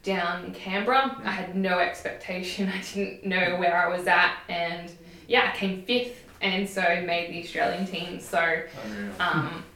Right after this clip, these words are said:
Speaker 1: yeah, that's how, that's
Speaker 2: So
Speaker 1: how it
Speaker 2: good.
Speaker 1: all eventuated.
Speaker 2: So good.
Speaker 1: <laughs>
Speaker 2: So good. And so not specific either, like marathon block, and you just dominated, what, a si-, t-, ten K race?
Speaker 1: Ten K,
Speaker 2: Ten K
Speaker 1: yeah,
Speaker 2: race?
Speaker 1: the
Speaker 2: Yeah.
Speaker 1: girls, that, that particular year. So girls always used to do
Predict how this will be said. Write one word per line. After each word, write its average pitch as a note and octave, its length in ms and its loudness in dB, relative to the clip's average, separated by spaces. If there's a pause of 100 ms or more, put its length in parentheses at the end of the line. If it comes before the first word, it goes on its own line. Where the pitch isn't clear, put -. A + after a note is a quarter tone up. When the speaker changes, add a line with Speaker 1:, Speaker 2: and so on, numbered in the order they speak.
Speaker 1:
yeah, G#3 280 4
that's - 220 0
how, E3 340 -4 (120)
that's A#3+ 160 -2
Speaker 2:
So - 80 -8
Speaker 1:
how F#3+ 160 6
it - 20 4
Speaker 2:
good. F3+ 80 4
Speaker 1:
all F3 80 2
eventuated. - 920 0
Speaker 2:
So - 240 -2 (120)
good. C3 400 0
Speaker 1:
<laughs> G3 80 -8
Speaker 2:
So - 360 -2
good. B2 280 0 (220)
And D#3 140 0
so F#3 440 4
not A#2+ 260 2
specific - 680 -2
either, - 420 4
like A2 380 4
marathon A#2+ 480 -2
block, A#2 320 0
and A#2+ 100 -6
you A2 80 -8
just - 320 -12
dominated, A2+ 480 2
what, A2+ 120 2
a G2+ 60 -2
si-, - 480 -8 (260)
t-, - 100 -10 (160)
ten G3+ 240 0
K - 200 2
race? - 160 4
Speaker 1:
Ten G3+ 260 2
K, F3+ 220 -2
Speaker 2:
Ten E3 140 2
K - 60 -4
Speaker 1:
yeah, G3 180 2
Speaker 2:
race? F#3+ 80 2 (100)
Speaker 1:
the - 60 -2
Speaker 2:
Yeah. F#3+ 140 6
Speaker 1:
girls, G3+ 400 4 (100)
that, G3+ 300 4
that G#3 280 8
particular G3+ 360 -4
year. F3+ 560 0
So G3 240 0
girls G3+ 340 6
always G3 460 4
used F#3+ 160 -6
to G3 80 -2
do F3+ 640 -2